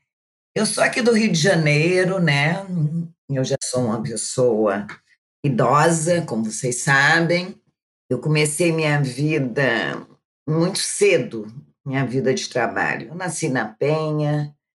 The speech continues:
minha família, uma família de classe média baixa.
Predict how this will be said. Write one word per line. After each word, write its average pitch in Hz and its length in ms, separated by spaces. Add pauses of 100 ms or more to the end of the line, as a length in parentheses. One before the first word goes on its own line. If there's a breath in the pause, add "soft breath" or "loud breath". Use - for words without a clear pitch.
(200)
minha 147 140
família, 143 440
uma 139 160
família 127 480
de 117 140
classe 127 400
média 120 460
baixa. 131 1080